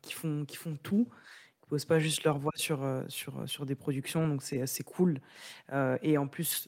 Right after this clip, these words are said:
de, en plus une Française. Euh, la signification de, de Longomai, ça veut dire longue vie en, en provençal. Euh, donc c'est son, c'est son mantra quotidien.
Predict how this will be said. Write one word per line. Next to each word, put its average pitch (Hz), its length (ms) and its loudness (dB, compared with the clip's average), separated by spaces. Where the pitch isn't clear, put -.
de, 143 100 -4
en - 1000 -20
plus - 180 -14
une 147 100 -4
Française. 151 500 2
Euh, 151 920 2
la 160 120 4
signification 185 640 2
de, 165 360 2
de 156 80 2
Longomai, 160 440 4
ça 175 120 2
veut 143 60 4
dire 143 180 2
longue 170 260 4
vie 180 260 -2
en, 131 420 -6
en 143 120 0
provençal. 151 680 2
Euh, 131 320 0
donc 131 180 0
c'est - 140 -8
son, 131 420 -8
c'est - 160 -12
son 147 140 -10
mantra 143 380 -6
quotidien. 151 540 -4